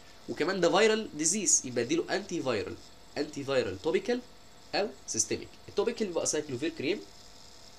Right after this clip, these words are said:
بيبقى five times per day for seven days. ولو سيستميك بيبقى برضه five times per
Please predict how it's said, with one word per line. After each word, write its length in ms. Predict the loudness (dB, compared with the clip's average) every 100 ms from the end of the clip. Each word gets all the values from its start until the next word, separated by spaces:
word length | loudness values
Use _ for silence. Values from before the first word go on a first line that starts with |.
| -20 -20 -20 -20 -20 -20 -6
بيبقى 220 | -4 -2
five 220 | 0 0 0
times 300 | 2 0 0
per 280 | -4 0
day 180 | 4 4 2 -10 -20 -20 -20 -20 -20 -20 -20 -20 -20 -20 -20 -14 -2
for 180 | 0 2
seven 320 | 0 0 0
days. 200 | 0 0 -6 -8 -20 -20 -20 -20 -20 -20 -20 -20 -20 -12 -2
ولو 260 | 2 4
سيستميك 460 | 4 0 2 0 0 -8 -20 -20 -20 -20 -20 -14 -2
بيبقى 380 | 0 0 -2 -6
برضه 240 | 0 0 0
five 220 | 0 0
times 300 | 2 0 0
per 180 | -2